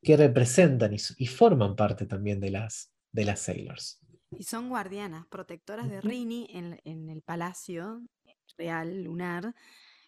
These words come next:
Speaker 2: este, en el reino de la luna. Ellas son las, las encargadas, de alguna manera, de,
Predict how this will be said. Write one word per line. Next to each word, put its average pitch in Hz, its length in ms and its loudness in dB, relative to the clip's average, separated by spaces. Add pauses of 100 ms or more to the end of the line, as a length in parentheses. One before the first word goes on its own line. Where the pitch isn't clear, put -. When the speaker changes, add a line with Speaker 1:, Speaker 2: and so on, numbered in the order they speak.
(100)
Speaker 2:
este, 160 600 -12
en 156 100 -12
el 160 120 -12
reino 180 340 -8
de 170 80 -8
la 165 100 -8
luna. 196 400 -6 (420)
Ellas 190 400 -10
son 185 200 -8
las, 202 180 -10 (180)
las 170 140 -10
encargadas, 190 960 -8 (480)
de 170 120 -8
alguna 180 280 -6
manera, 175 400 -6
de, 151 380 -8